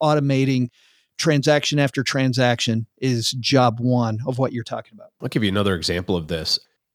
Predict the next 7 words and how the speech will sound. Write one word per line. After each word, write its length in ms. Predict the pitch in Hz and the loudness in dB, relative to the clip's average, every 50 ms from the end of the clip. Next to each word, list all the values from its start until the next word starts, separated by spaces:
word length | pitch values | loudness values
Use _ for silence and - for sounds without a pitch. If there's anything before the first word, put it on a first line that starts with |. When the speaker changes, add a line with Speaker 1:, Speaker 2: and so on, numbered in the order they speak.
| _ _ | _ _
Speaker 2:
We 340 | - 101 104 113 120 135 143 | -16 -8 -6 -4 -2 -2 -2
refinanced 720 | 139 123 123 117 117 113 - 101 98 98 95 95 - - - | -2 -2 -2 -2 -2 0 -2 -2 0 0 0 0 0 -2 -2
our 120 | 92 82 | -4 -2
house 600 | - 90 85 80 78 78 - - - - - - _ _ _ _ _ _ _ - | -2 -2 -2 0 -2 -4 -6 -6 -8 -8 -10 -12 _ _ _ _ _ _ _ -4
during 200 | - 101 107 107 | -2 -2 -2 -2
covid, 420 | - 104 85 76 85 85 95 - | -2 -2 -2 -2 -2 -4 -4 -4
like 340 | 98 87 87 - - - | -2 -4 -4 -4 -10 -20